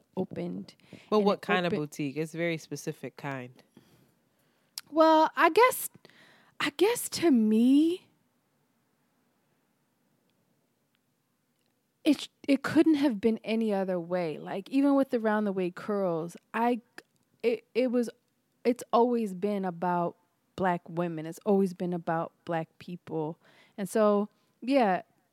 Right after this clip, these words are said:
Speaker 1: we came together and we're like, "We're gonna create this boutique with items that were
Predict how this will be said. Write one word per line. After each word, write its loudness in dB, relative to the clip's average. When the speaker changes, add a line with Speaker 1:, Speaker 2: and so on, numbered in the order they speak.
Speaker 1:
we -6
came -2
together -6
and -8
we're -8
like, -8
"We're -12
gonna -6
create -8
this -6
boutique -8
with -10
items -4
that -6
were -6